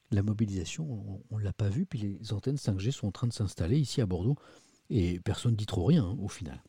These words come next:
Le télégramme, la neige arrive. La neige, la neige. Elle, la Bretagne se prépare à la neige. Alors, euh, les, les,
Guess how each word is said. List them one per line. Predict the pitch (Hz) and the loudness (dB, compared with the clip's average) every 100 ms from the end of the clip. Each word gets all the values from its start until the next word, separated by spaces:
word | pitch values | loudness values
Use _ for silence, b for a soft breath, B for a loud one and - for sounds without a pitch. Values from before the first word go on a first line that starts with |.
| _ - - | _ -10 -2
Le | 135 | 8
télégramme, | 277 247 180 185 185 B B B _ - | 12 12 10 6 2 B B B _ -14
la | 76 | -8
neige | 85 107 104 80 71 110 | 0 2 4 2 0 0
arrive. | 104 107 90 73 - _ | -2 -2 -6 -12 -20 _
La | - | -12
neige, | 104 165 165 123 | -2 2 2 0
la | 107 | -2
neige. | 113 131 98 - B B B | 2 2 0 -8 B B B
Elle, | 107 98 | -6 -2
la | 104 | 0
Bretagne | 98 123 151 | 4 8 8
se | - | 6
prépare | 123 110 117 | 4 6 6
à | |
la | 107 | 6
neige. | 117 185 143 B B - | 6 6 6 B B 0
Alors, | 131 - _ - 156 | 2 0 _ -6 -2
euh, | 139 - | -2 -4
les, | 139 151 156 | 0 4 6
les, | 156 | 6